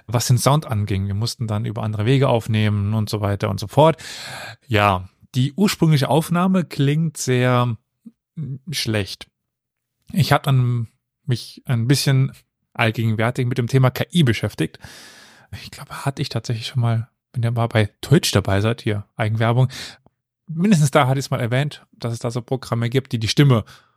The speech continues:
aufbessern. Nennen wir es mal aufbessern, ein bisschen Botox reinspritzen. <laughs> Was? Ja, das hab ich dann mit der Tonspur gemacht,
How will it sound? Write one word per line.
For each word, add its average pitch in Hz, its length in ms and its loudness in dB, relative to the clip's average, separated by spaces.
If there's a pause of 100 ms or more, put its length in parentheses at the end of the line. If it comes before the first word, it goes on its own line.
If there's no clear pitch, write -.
(1040)
aufbessern. 98 600 -2 (320)
Nennen 151 540 2
wir 107 40 4
es - 100 -4
mal 104 80 0
aufbessern, 110 500 -8
ein 110 80 -6
bisschen 107 240 -6
Botox - 460 -10
reinspritzen. - 680 -2
<laughs> - 60 -20
Was? - 240 -20 (580)
Ja, 135 260 4
das 117 160 -4
hab 156 120 0
ich 131 80 -4
dann 131 160 2
mit 127 160 -2
der 117 120 0
Tonspur 135 480 -2
gemacht, 113 520 0